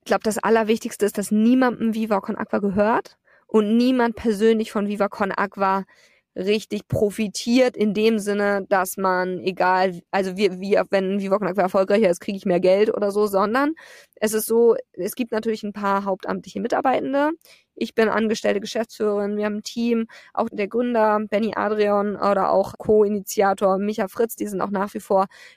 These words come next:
mit an Bord, engagieren sich und bekommen auch noch ein Gehalt.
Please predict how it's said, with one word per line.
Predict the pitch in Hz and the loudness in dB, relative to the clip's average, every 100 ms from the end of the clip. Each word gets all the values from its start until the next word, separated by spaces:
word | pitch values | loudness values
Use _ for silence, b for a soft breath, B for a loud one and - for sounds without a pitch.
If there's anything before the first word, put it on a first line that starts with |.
| - | -2
mit | 254 | 0
an | - 240 | 2 2
Bord, | 214 220 214 226 - | 4 4 4 0 -2
engagieren | 214 208 208 226 233 | 0 2 2 2 0
sich | 233 | -2
und | 208 | -8
bekommen | - 240 220 | -4 -2 -2
auch | 202 | -2
noch | 202 | -4
ein | 190 202 | -6 -8
Gehalt. | 175 190 226 440 | -4 0 2 0